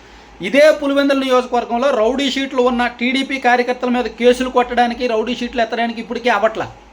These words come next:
కానీ ప్రైవేట్ పంచాయతీలకి, వైసీపీ వాళ్ళకి సంబంధించిన వ్యవహారాలు డీల్ చేయడానికి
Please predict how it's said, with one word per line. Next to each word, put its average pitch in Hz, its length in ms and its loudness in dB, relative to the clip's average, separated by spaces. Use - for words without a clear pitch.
కానీ 285 220 2
ప్రైవేట్ 220 380 4
పంచాయతీలకి, 247 680 -2
వైసీపీ 226 380 0
వాళ్ళకి 226 300 4
సంబంధించిన 226 500 -2
వ్యవహారాలు 214 500 4
డీల్ 233 260 -2
చేయడానికి 240 480 0